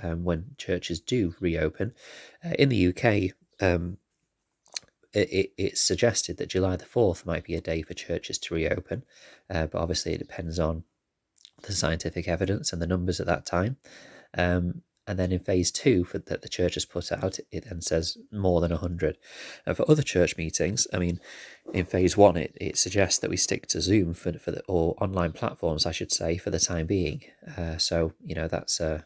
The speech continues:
that's an important point as well. And, um, there's a lots of guidance around, you know, what to do with that. Uh, but obviously you can read the, uh, the actual, um, letter that was sent to all members of the church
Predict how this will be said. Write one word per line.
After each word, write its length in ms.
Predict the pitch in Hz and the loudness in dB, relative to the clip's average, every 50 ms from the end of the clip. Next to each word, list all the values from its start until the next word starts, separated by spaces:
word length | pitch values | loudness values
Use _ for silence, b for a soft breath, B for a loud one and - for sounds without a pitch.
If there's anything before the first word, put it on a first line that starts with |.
| _ - | _ -10
that's 200 | - - - - | -6 -6 -4 -4
an 60 | - | -6
important 460 | 80 - - 82 78 - - - - | -8 -8 -6 -6 -6 -6 -8 -12 -12
point 260 | - 85 82 82 - | -8 -8 -8 -8 -8
as 140 | - - - | -6 -2 0
well. 260 | 90 85 76 71 - B B B B B B B B B B B | 2 2 2 0 -6 B B B B B B B B B B B
And, 340 | - 90 90 90 90 90 87 | -2 0 2 2 2 2 2
um, 400 | 95 90 87 85 87 87 - - _ _ _ _ _ _ _ _ _ _ _ _ _ _ - - - - _ - | 2 2 4 2 2 0 -4 -8 _ _ _ _ _ _ _ _ _ _ _ _ _ _ -16 -16 -16 -12 _ 0
there's 180 | 110 104 101 | 2 4 6
a 60 | 107 110 | 6 4
lots 280 | 120 - - - - | 4 2 0 -2 0
of 220 | 95 92 92 90 - - - | 2 2 2 0 -2 -8 -4
guidance 480 | - 92 90 92 90 87 - - - 87 | 0 2 4 4 4 2 0 0 0 0
around, 520 | 87 90 98 104 95 85 78 76 - - | 2 2 2 2 2 0 -2 -4 -6 -8
you 100 | - - | -6 -4
know, 140 | 90 85 78 | -2 0 2
what 180 | 82 87 - - | 4 2 2 0
to 100 | - - | -2 -6
do 200 | - 85 80 85 | -2 0 0 2
with 180 | 82 85 - - | 0 0 -2 -4
that. 340 | - - - - - - - B B B B B B B B | -10 -8 -8 -8 -6 -8 -12 B B B B B B B B
Uh, 160 | 92 92 85 | 2 2 2
but 160 | 85 - 95 | 4 6 4
obviously 300 | 90 90 98 - - 85 | 4 4 2 -2 -2 -4
you 40 | 82 | -4
can 160 | - - 87 | -4 -4 -4
read 280 | 87 92 98 92 90 - - - | -4 -2 0 0 -2 -2 -2 -2
the, 180 | 87 87 90 | -2 0 0
uh, 40 | 80 - | 0 -2
the 80 | 95 | -2
actual, 540 | 87 82 - - - 85 80 80 80 80 - - - - | -2 -2 -2 -6 -4 0 0 0 0 -2 -4 -10 -10 -4
um, 180 | 90 85 82 80 | -4 -2 0 2
letter 400 | 90 117 139 - - - - - - | 2 2 2 0 -2 -8 -8 -8 -8
that 100 | - - | -8 -4
was 160 | - - - - - | -2 -2 -2 -2 -2
sent 340 | - - 101 95 98 - | -4 -2 -2 -2 -4 -6
to 140 | - - - | -4 -4 0
all 240 | - 104 113 117 107 | 2 2 2 2 2
members 260 | 92 87 85 85 - | 0 -2 -2 -4 -6
of 80 | - - | -8 -10
the 80 | - | -12
church 460 | - - - 80 - - - - - | -10 -6 -4 -2 -2 -4 -6 -12 -16